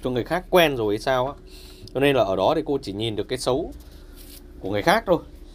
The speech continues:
Mà những cái xấu đó thì không phải là cái xấu mà do, do, do chúng ta xác nhận, mà cái xấu này là do người khác đưa cho cô ta viết. Chứ cô ta làm gì biết Hồng Loan như thế nào.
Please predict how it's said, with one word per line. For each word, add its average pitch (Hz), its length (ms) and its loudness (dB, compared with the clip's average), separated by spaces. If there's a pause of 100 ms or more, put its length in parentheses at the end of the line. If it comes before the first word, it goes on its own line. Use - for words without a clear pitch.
(220)
Mà 107 120 -2
những 143 120 -2
cái 175 120 4
xấu 170 200 4
đó 170 280 6
thì 156 80 -8
không 196 160 -6
phải 143 240 6
là 113 80 0
cái 160 180 -4
xấu 190 360 2 (360)
mà 139 240 4
do, 160 120 4 (880)
do, 151 240 4
do 156 580 6
chúng 156 120 -8
ta 175 200 6
xác 220 180 0
nhận, 214 260 0 (120)
mà 135 480 4
cái 180 200 -10
xấu 175 220 2
này 226 180 4
là 139 360 2 (220)
do 160 320 4
người 151 200 2
khác 214 280 2
đưa 196 200 0
cho 190 140 0
cô 190 100 0
ta 180 140 4
viết. 247 180 -2 (800)
Chứ 208 100 -8
cô 180 120 2
ta 165 280 6
làm 143 200 6
gì 135 140 -2
biết 233 160 2
Hồng 156 160 0
Loan 175 220 6
như 180 100 -2
thế 180 120 -2
nào. 170 280 0